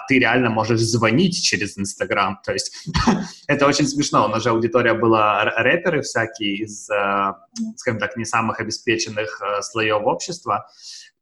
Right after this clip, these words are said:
И ты им говоришь: «Давай там с тобой договоримся о митинге, неважно, там, на следующей неделе в двенадцать ноль ноль P S T». и он говорит: «Какой митинг? Давайте я щас в Instagram позвоню». Это <laughs> интересный экспириенс.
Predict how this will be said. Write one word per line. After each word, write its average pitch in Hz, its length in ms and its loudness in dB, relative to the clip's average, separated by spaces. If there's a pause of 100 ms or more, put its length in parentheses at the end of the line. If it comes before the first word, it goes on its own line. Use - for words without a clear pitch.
(100)
И 113 680 2
ты 120 120 4
им 117 100 2
говоришь: 113 340 -2
«Давай 131 300 0
там 110 220 -2
с - 80 -16
тобой 107 260 -2
договоримся 110 600 2
о 104 40 2
митинге, 104 680 0
неважно, 98 560 -2
там, - 500 -12
на 110 140 -4
следующей 110 480 0
неделе 101 480 2
в 98 100 -16
двенадцать 101 460 -4
ноль 104 160 -8
ноль 104 280 -2
P 101 120 -2
S - 160 -6
T». 127 260 -2 (380)
и - 20 0
он 107 200 -2
говорит: 101 320 -4
«Какой 113 280 0
митинг? 107 440 -2
Давайте 101 360 -2
я 101 60 0
щас - 200 -8
в 104 40 -12
Instagram 98 440 -6
позвоню». 87 360 -14 (560)
Это - 680 -6 (200)
<laughs> - 360 -4
интересный 110 580 -2
экспириенс. - 520 -12